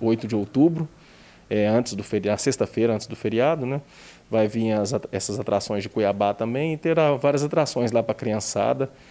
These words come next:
Então a gente tá arrecadando aí esses brinquedos até o dia sete, né, é,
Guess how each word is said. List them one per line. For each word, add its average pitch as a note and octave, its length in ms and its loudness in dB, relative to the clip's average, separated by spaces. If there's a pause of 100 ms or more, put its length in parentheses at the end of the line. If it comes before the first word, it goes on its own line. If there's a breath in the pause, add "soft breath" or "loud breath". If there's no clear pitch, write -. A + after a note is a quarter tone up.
(260 loud breath)
Então B2 200 2
a A#2+ 40 6
gente C3 200 0
tá D3 120 4
arrecadando B2+ 720 2
aí A#2+ 180 2
esses A2 220 -2
brinquedos A#2+ 560 -2
até C3 160 0
o B2+ 40 4
dia C#3+ 140 0
sete, B2 480 0
né, A#2 160 -2 (140)
é, G#2 260 -4